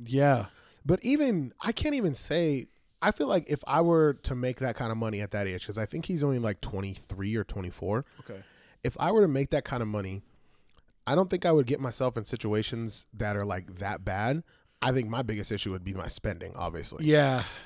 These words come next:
Speaker 1: Yeah, yeah, yeah. Well, that's, that's obvious,
Speaker 2: That's
Speaker 1: right?
Speaker 2: an obvious
Speaker 1: Yeah,
Speaker 2: one.
Speaker 1: that's obvious.
Speaker 2: But I feel like you gotta be smarter than that, man.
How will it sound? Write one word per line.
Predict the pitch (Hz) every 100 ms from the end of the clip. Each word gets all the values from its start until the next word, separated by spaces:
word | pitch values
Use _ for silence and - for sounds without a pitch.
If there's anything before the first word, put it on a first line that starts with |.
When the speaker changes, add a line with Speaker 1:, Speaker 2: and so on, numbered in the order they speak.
| -
Speaker 1:
Yeah, | 120 131 123 113
yeah, | 117 113
yeah. | 113
Well, | 120 170
that's, | 180 -
that's | 170 151 127
obvious, | 147 110 92 104
Speaker 2:
That's | 135 107
Speaker 1:
right? | 113
Speaker 2:
an |
obvious | 113 113 107 123
Speaker 1:
Yeah, | 101
Speaker 2:
one. | 95
Speaker 1:
that's | 127 -
obvious. | 127 113 101 95 -
Speaker 2:
But | 110 127 - _ _ -
I | 120
feel | 170 220
like | 147
you | 151
gotta | 240 226 226
be | 120
smarter | - - 101 113 117
than | 92 87
that, | 85 87 90
man. | 90 90 85